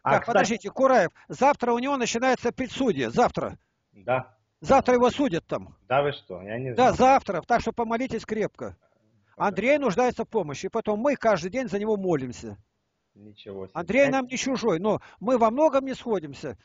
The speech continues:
Speaker 2: во многом, но эти расхождения не делают нас врагами друг другу.
Speaker 1: Понятно.
Speaker 2: Я, я, он говорит, «По-,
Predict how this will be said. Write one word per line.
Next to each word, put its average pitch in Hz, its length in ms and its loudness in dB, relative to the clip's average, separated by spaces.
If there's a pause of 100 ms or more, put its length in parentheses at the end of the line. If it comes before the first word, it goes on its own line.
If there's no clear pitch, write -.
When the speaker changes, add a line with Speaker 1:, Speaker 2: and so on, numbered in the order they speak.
(340)
Speaker 2:
во 180 240 0
многом, 220 400 0 (160)
но 202 260 2 (260)
эти 226 240 -2
расхождения 226 800 0
не 202 180 -6
делают 233 380 0
нас 208 260 -2
врагами 190 460 -2
друг 170 200 -6
другу. 117 400 -6 (1080)
Speaker 1:
Понятно. 104 380 -14
Speaker 2:
Я, 214 140 -2 (140)
я, 226 180 2
он 240 140 0
говорит, 226 340 2 (320)
«По-, 175 480 0